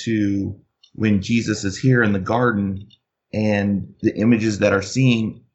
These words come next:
one is Moses, because I think he can relate to what exactly, you know,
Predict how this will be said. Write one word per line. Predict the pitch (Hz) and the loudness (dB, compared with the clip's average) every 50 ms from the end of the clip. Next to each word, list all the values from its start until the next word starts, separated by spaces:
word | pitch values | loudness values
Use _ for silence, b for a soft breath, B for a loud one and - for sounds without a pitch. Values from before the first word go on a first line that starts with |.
| _ | _
one | - 95 101 107 117 120 | -4 -2 0 0 2 2
is | 117 117 110 101 95 | 2 0 -2 -2 -2
Moses, | 101 104 104 107 143 139 110 104 98 | -2 0 2 2 2 0 -2 -4 -6
because | - - 101 92 - 101 - | -6 -6 -6 -4 -4 -4 -4
I | 104 104 | -4 -6
think | - 120 120 117 | -4 -4 -4 -4
he | - 120 | -4 -4
can | - 123 101 98 | -2 -2 -2 0
relate | 107 104 104 104 120 147 170 160 131 - - - | 0 0 2 2 2 0 0 -2 -4 -8 -10 -4
to | - 123 120 | 0 0 0
what | 107 110 117 117 | 2 0 -2 -2
exactly, | 110 98 90 92 107 104 110 123 123 - 113 113 110 107 92 - - - _ _ _ _ _ _ _ _ _ _ _ | -2 -6 -4 -2 -2 0 0 -2 -4 -2 -2 -2 0 -2 -2 -4 -8 -16 _ _ _ _ _ _ _ _ _ _ _
you | - 113 110 | -2 0 2
know, | 107 101 98 98 95 - - | 2 2 2 0 -2 -8 -12